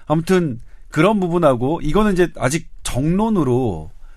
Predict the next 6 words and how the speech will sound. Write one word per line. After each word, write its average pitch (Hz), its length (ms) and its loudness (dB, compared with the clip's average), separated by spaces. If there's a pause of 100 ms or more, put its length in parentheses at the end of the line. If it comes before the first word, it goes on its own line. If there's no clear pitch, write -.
(120)
정론이라고 170 640 2
생각하기엔 156 640 -2
아직 110 240 -2
이른 135 300 -2
감이 156 240 2
있어서 95 640 -4